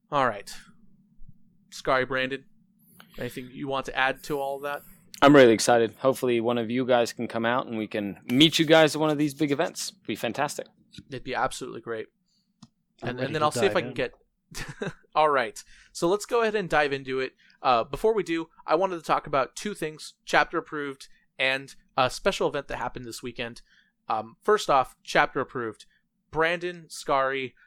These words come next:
Speaker 1: I've talked a lot. I've spent the last five minutes talking. I need to, I think the world needs to know what you, what your thoughts are on Chapter Approved. Uh,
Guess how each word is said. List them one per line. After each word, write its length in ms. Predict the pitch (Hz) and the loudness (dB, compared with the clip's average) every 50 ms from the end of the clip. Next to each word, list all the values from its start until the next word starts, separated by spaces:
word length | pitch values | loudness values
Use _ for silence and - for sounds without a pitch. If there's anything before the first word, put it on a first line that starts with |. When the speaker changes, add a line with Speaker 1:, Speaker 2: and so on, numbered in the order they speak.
| _ _ | _ _
Speaker 1:
I've 280 | - 127 127 127 - _ _ | 0 0 0 0 -4 _ _
talked 360 | - - - 170 185 190 - - | -8 -4 -2 0 0 -2 -2 -4
a 60 | 143 | -4
lot. 320 | 127 120 120 123 123 123 - | 0 2 2 2 2 0 -4
I've 80 | - - | -10 -16
spent 220 | - - 143 135 | -14 -14 -10 -8
the 80 | - 135 | -8 -4
last 320 | 131 135 135 127 - - | -2 -2 -2 -4 -4 -4
five 260 | - 147 135 139 135 139 | -2 -2 -2 -2 -4 -6
minutes 260 | 139 131 127 - - | -10 -12 -12 -10 -6
talking. 480 | - 131 120 123 - 131 123 123 120 - _ _ _ _ _ _ _ _ _ _ _ _ - | -4 -4 -4 -4 -8 -12 -14 -16 -18 -20 _ _ _ _ _ _ _ _ _ _ _ _ -2
I 120 | 143 156 | 0 0
need 280 | 175 196 202 180 151 _ | 0 -2 -6 -10 -10 _
to, 180 | - 151 135 135 - - | -2 -2 -2 -2 -2 -2
I 100 | 135 151 | -2 -2
think 200 | 156 - 185 - | -2 -4 -6 -8
the 60 | 151 | -8
world 360 | 123 131 139 147 147 143 - | -6 -4 -2 0 0 -2 -2
needs 200 | 131 123 - - | -6 -10 -12 -12
to 60 | 127 123 | -10 -8
know 280 | 117 113 113 110 - _ _ _ _ _ | -8 -8 -8 -10 -12 _ _ _ _ _
what 560 | - 131 123 127 135 147 160 175 196 202 - - | -20 -18 -18 -8 -2 0 2 2 2 0 -4 -8
you, 440 | - 165 135 131 147 165 170 170 151 - - - - | -14 -20 -18 -14 -14 -12 -12 -12 -16 -18 -20 -20 -10
what 160 | 151 143 151 | -6 -6 -4
your 120 | - 165 147 | -2 -4 -2
thoughts 300 | - 151 139 135 - - | 0 0 0 0 0 -2
are 140 | 135 127 120 | -2 -2 -2
on 80 | 120 | -4
Chapter 320 | - - 113 113 - 117 110 | -6 -6 -6 -6 -6 -8 -8
Approved. 400 | - - - 120 117 - - - - - _ _ | -8 -10 -10 -10 -10 -10 -12 -18 -20 -20 _ _
Uh, 80 | - - | -18 -18